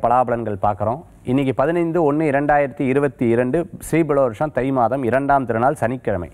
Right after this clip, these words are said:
இன்றைய நட்சத்திரம் பார்த்துட்டோம் அப்படின்னு சொன்னா, மிருகசீரிஷ நட்சத்திரம். இன்றைய திதி திரையோதசி. திரையோதசினாலே பிரதோஷம். இன்னைக்கு சனிக்கிழமை, சனி பிரதோஷமும் சேர்ந்துருக்கு.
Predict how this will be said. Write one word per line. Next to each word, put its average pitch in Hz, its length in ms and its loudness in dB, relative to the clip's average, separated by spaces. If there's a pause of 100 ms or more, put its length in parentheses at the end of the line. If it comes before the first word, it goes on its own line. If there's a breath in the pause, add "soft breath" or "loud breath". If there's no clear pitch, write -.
இன்றைய 160 680 2
நட்சத்திரம் 113 600 -2 (120)
பார்த்துட்டோம் 117 360 2
அப்படின்னு 110 200 0
சொன்னா, 104 340 0 (500 loud breath)
மிருகசீரிஷ 156 640 4
நட்சத்திரம். 104 460 -6 (460 loud breath)
இன்றைய 135 720 2
திதி 147 320 0 (240)
திரையோதசி. 131 560 0 (880)
திரையோதசினாலே 143 800 2 (100)
பிரதோஷம். 131 540 0 (260)
இன்னைக்கு 120 240 -2
சனிக்கிழமை, 131 540 0 (180)
சனி 139 280 -2
பிரதோஷமும் 120 580 -2
சேர்ந்துருக்கு. 101 480 -4